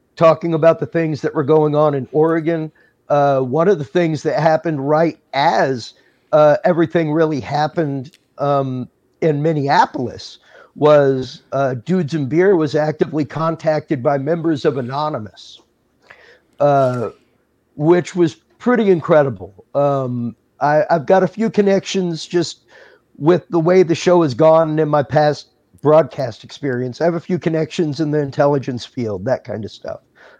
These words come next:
uh, that come on the show, that kind of things. And that is who they came through. Um, they were like, "Listen, we know you've been on the show. We've heard the show. We think that this guy is pretty legit in the fact that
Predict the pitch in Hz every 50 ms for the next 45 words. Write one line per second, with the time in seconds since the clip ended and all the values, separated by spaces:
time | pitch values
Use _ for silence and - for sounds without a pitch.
0 | _ _ _ - 117 110 110 107 113 113 - 143 143 131 139 139 127 123 - -
1 | 135 117 117 117 120 110 110 117 117 - - 143 123 117 113 - 123 120 123 117
2 | 113 - _ - - _ - - - - - _ _ _ _ - 147 151 147 147
3 | 139 135 131 - _ _ _ _ _ _ _ _ _ _ _ _ _ _ _ _
4 | _ _ - 165 170 180 190 196 196 156 - - 190 190 156 180 165 143 - -
5 | 156 156 147 135 - - 110 - - - _ _ _ _ _ _ _ _ _ _
6 | - 135 135 135 131 123 104 107 117 110 101 127 143 147 147 139 139 131 120 -
7 | 131 156 190 - - 185 170 156 175 - _ _ _ _ _ _ _ _ - 143
8 | 156 160 165 180 185 165 190 214 208 160 190 180 175 170 170 160 151 - - 165
9 | 151 147 143 143 143 131 127 143 123 - 156 175 175 165 - 151 - - - 156
10 | 147 139 139 139 139 139 127 120 113 - 120 135 139 143 135 135 - _ _ -
11 | 185 185 180 - 160 131 - 170 - - - 170 165 165 156 151 135 - - 165
12 | 165 151 151 160 160 143 120 123 143 165 170 170 170 - - - 156 147 147 -
13 | - 170 160 156 156 - - - 165 156 -